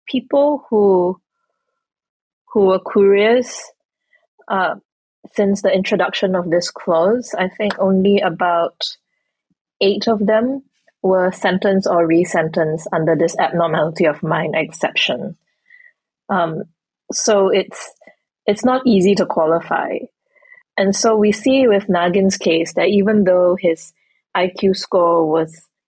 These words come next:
you know, sixty-nine, even though he had A D H D and other cognitive impairment, it was not considered enough to pass the test because they found that it did not substantially impair his mental responsibility,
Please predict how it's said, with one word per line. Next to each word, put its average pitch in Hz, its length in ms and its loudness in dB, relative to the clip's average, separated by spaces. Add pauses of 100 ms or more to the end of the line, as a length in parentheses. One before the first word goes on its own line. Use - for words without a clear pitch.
(360)
you 180 100 -2
know, 160 140 0
sixty-nine, 160 880 -2
even 170 340 0
though 170 180 2
he - 140 -2
had 165 220 2 (500)
A 175 140 2
D 165 260 2
H - 160 -10
D 170 340 2
and 165 140 -2
other 165 280 0
cognitive 170 580 -2
impairment, 151 760 -2 (580)
it 196 120 2
was 185 260 0
not 202 260 0
considered 175 500 -2
enough 165 400 -2
to 180 100 -2
pass 156 400 -4
the 156 120 -2
test - 460 -12
because 160 460 -2 (420)
they 170 540 2 (880)
found 208 380 2
that 190 180 0
it 190 140 0
did 175 160 2
not 180 320 0
substantially 151 760 -2
impair 151 380 -2
his 156 180 -2
mental 156 300 0
responsibility, 147 1080 -2